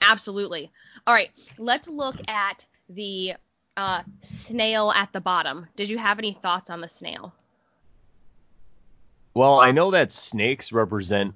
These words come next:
Speaker 2: earthly things because they, they go along, they're, like, the lowest form of life because they actually crawl on their belly.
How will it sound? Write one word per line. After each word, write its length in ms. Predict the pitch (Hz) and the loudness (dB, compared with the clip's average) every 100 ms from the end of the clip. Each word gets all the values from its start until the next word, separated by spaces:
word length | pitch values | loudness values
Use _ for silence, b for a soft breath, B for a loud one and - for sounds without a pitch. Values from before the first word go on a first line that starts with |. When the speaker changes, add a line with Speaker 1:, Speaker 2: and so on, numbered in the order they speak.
| - | -4
Speaker 2:
earthly 680 | 107 104 - 101 95 95 90 - 98 92 | -2 -2 -2 0 0 -2 -4 -12 -20 -4
things 320 | 110 104 101 | 0 2 0
because 380 | 87 92 104 85 | -2 0 0 0
they, 380 | 90 90 85 78 _ _ _ _ _ _ _ _ - | -2 0 -2 -6 _ _ _ _ _ _ _ _ -6
they 160 | 92 87 | -4 0
go 220 | 92 90 | 2 2
along, 360 | 90 92 90 | 4 2 2
they're, 100 | 85 | 0
like, 160 | 87 87 | -2 -2
the 100 | 87 | -2
lowest 300 | 87 87 - | 0 0 0
form 220 | 98 87 | -2 -2
of 60 | 82 | 2
life 240 | 85 92 | 0 0
because 220 | 87 95 | -4 -4
they 80 | 80 | 0
actually 300 | 82 - 85 | -2 -2 -10
crawl 360 | - 87 87 82 | -6 0 2 2
on 60 | |
their 120 | 82 78 | -2 -4
belly. 420 | 80 85 101 | -2 0 -2